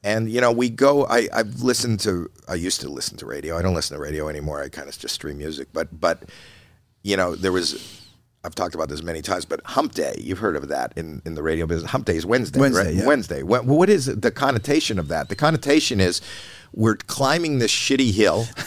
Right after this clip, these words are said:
Speaker 2: <laughs>
Speaker 1: We're halfway through this hill because most people wake up in the morning doing shit they don't wanna do. They just, maybe it pays the rent or maybe they're forced to do it.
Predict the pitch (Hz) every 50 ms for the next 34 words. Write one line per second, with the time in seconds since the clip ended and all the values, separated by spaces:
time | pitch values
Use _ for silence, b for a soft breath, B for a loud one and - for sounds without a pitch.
0 | 196 196 - 220 196 139 120 131 127 117 110 123 147 180 185 - 165 165 143 123
1 | - - 143 139 120 123 117 - 143 135 120 110 101 107 - 120 98 113 123 135
2 | 160 - - - 160 - 131 123 117 113 120 123 - 127 120 - 123 110 104 101
3 | 98 98 101 98 98 92 85 107 113 117 117 117 117 110 107 107 87 - - -
4 | - - - 139 123 - - 98 101 95 95 98 92 - 127 113 127 120 - 107
5 | 107 107 104 95 90 92 90 78 78 85 98 B B B B B B B B B
6 | B - 95 104 101 92 107 107 - - - - - 65 90 85 95 104 107 101
7 | 107 98 - 107 110 104 87 82 92 87 90 90 92 101 107 101 95 85 85 82
8 | 85 92 90 90 87 85 80 - - 95 92 87 - - - 87 82 78 87 80
9 | 78 82 107 -